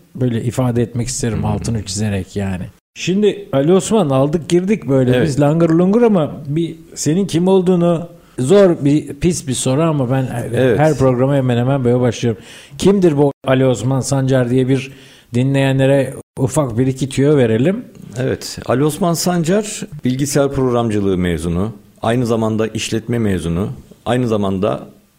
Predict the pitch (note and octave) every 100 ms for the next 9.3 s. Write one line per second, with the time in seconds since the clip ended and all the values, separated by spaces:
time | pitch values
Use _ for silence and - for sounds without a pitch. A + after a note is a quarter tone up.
0 | _ B2+ B2 B2 B2 A2 G2 F#2 E2+ -
1 | A#2 B2+ - C3 A2 - F#2 - B2 A2+
2 | F#2 A2+ G3+ - - A#2 B2+ C#3 C#3 B2+
3 | F2+ D2+ - - A#2 A#2+ B2 B2 A#2+ G2+
4 | E2+ - - - G2+ G#2+ G#2+ G#2+ G#2+ G2+
5 | E2 - - G#2 - A2+ A2+ A2+ A2 -
6 | G#2+ - - _ _ - G#2+ A#2 A2+ A2
7 | G2 F#2 G2+ - G#2 G#2+ G#2 G#2+ G#2+ -
8 | E2+ E2 A2+ F#3 - - _ - E3+ C#3+
9 | - A2+ -